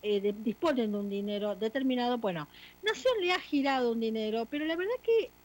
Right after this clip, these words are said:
mira, Agus, eh, son ochenta millones de pesos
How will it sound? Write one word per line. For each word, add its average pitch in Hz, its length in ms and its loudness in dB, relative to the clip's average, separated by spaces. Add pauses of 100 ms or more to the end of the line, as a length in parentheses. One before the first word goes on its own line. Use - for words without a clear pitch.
mira, 247 320 2
Agus, 220 400 -2
eh, 330 80 -6
son 381 180 0 (140)
ochenta 466 520 0
millones 277 420 4
de 196 100 4
pesos 240 720 0